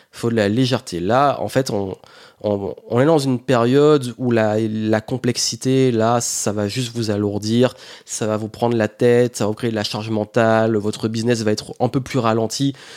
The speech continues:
Ça, je le dis depuis le début de l'année, même depuis deux mille vingt-deux, simplifier, alléger. Là, franchement,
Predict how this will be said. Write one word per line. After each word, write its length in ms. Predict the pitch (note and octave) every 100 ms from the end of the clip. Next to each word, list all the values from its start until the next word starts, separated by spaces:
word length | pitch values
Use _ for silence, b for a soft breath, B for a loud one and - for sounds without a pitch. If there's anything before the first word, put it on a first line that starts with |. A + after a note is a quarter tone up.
| B -
Ça, 240 | D#3 E3
je 120 | C3+
le 80 | C#3
dis 100 | F3
depuis 200 | C3 -
le 60 | A2
début 380 | A2 D3 C3+ C#3
de 100 | C3+
l'année, 280 | B2 C3
même 180 | B2 C3+
depuis 220 | B2+ A2
deux 100 | A2+
mille 160 | A2+ A#2+
vingt-deux, 420 | A2+ A2 A#2+ B2+ B B B B B
simplifier, 640 | - - C#3+ C3+ B2+ - C3+
alléger. 520 | A#2 A2+ G#2 A2+ A#2+
Là, 200 | G#2 A2
franchement, 680 | - B2 A#2+ C3 B2 B2+